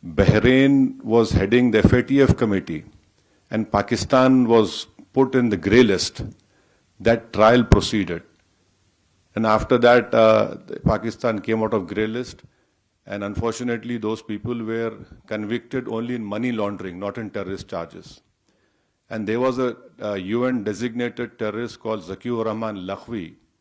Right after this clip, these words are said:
I don't know where in the world, uh, the, the prison system is such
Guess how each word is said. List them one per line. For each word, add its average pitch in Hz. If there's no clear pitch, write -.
I 117
don't 147
know 143
where 147
in 147
the 131
world, 123
uh, 110
the, 117
the 107
prison 120
system 123
is 107
such 107